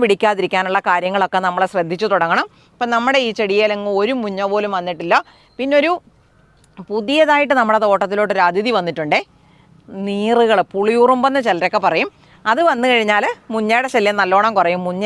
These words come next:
അവരങ്ങ് കടിച്ചു തിന്നുകയോ എന്താണ് ചെയ്യുന്നതെന്ന് അറിയത്തില്ല. നല്ലോണം മുഞ്ഞയുടെ നിയന്ത്രണത്തിന് സഹായിക്കുന്നവരാണ് പുളിയുറുമ്പ്. എന്നോട് പല ആൾക്കാരും ചിലപ്പോൾ ചോദിക്കാറുണ്ട്, "ഈ പുളിയുറുമ്പിനെ നശിപ്പിക്കാൻ നമുക്ക് എന്തൊക്കെ ചെയ്യാം?" എന്നൊക്കെ.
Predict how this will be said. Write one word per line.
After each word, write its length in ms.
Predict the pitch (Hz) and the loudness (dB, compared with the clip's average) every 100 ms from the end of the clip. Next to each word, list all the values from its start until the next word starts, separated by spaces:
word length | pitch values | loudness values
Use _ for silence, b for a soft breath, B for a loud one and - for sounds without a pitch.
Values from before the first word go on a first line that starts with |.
| 208 | 0
അവരങ്ങ് 320 | 180 185 190 196 | 2 0 0 0
കടിച്ചു 280 | 180 165 180 | -2 -2 -2
തിന്നുകയോ 340 | 175 175 190 170 127 156 | 0 2 2 2 0 -6
എന്താണ് 360 | 160 160 196 196 180 | -4 0 0 2 0
ചെയ്യുന്നതെന്ന് 300 | 170 170 165 | -2 0 0
അറിയത്തില്ല. 300 | 151 147 196 - b b 185 | 0 0 -2 -2 b b -2
നല്ലോണം 440 | 190 208 233 254 202 | 2 2 2 0 -2
മുഞ്ഞയുടെ 360 | 180 190 196 190 | -2 0 0 -2
നിയന്ത്രണത്തിന് 480 | 175 170 185 185 190 | -2 -2 -2 -2 -2
സഹായിക്കുന്നവരാണ് 680 | 180 175 170 180 180 175 156 - | 0 0 -2 -2 0 0 0 -2
പുളിയുറുമ്പ്. 460 | 185 175 165 160 151 - b b 240 | -2 0 0 0 -4 -6 b b 0
എന്നോട് 200 | 277 294 262 | 2 2 2
പല 180 | 254 254 | 2 0
ആൾക്കാരും 320 | 226 226 220 208 | 0 0 0 2
ചിലപ്പോൾ 240 | 190 190 | 2 0
ചോദിക്കാറുണ്ട്, 420 | 196 175 185 180 185 | -4 0 0 0 -4
"ഈ 20 | 185 | -2
പുളിയുറുമ്പിനെ 600 | 202 202 214 220 214 214 208 | 0 2 2 0 0 0 0
നശിപ്പിക്കാൻ 520 | 175 196 170 196 214 202 | -2 -2 -6 -2 0 0
നമുക്ക് 220 | 175 180 180 | -4 -4 -2
എന്തൊക്കെ 280 | 165 190 185 | -2 -2 0
ചെയ്യാം?" 260 | 180 165 160 | 2 0 0
എന്നൊക്കെ. 240 | 156 185 | 0 0